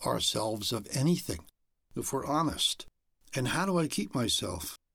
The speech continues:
It's through the Word of God. And the Spirit of God reminded me, "No, that is not the way. Guard your heart." In any group of people, in any church or fellowship,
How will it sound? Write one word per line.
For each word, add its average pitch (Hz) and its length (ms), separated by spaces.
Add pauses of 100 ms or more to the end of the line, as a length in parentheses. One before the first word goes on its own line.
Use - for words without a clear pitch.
(340)
It's - 160
through 156 160
the 139 80
Word 127 260
of 117 120
God. 135 400 (440)
And 117 140
the 110 40
Spirit 143 360
of 127 60
God 101 280
reminded 120 460
me, 98 120
"No, 101 440 (340)
that 123 180
is 117 100
not 120 280
the 101 80
way. 98 420 (300)
Guard 104 280
your 113 140
heart." 95 360 (560)
In 147 160
any 202 220
group 151 320
of 139 200
people, 107 600
in 123 180
any 147 200
church - 400
or 113 80
fellowship, 110 580